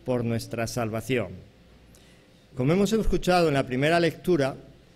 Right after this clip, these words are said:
ya en el Antiguo Testamento la sangre era utilizada como símbolo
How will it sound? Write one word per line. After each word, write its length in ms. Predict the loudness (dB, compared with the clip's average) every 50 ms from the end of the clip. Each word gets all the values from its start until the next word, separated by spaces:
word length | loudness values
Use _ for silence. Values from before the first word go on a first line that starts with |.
| -20 _ _ -16 -6 -2
ya 200 | 0 2 2 2
en 100 | 2 0
el 80 | 0
Antiguo 500 | 0 0 -2 -2 0 0 2 2 2 0
Testamento 880 | 0 -4 -4 -4 -4 -2 0 2 2 2 0 -4 -4 -6 -6 -6 -6 -8 -14 -20 -20 -20 -20 -20 -20 -20 -20 -12 -6
la 220 | -2 0 2 2
sangre 440 | 4 4 4 2 2 4 4 6 6
era 140 | 6 4 2
utilizada 720 | 2 0 -2 -2 -2 -2 -2 -2 0 0 0 0 -2 0
como 260 | 0 0 0 0 -2
símbolo 600 | -2 0 0 2 2 2 2 0 -2 -2 -4 -8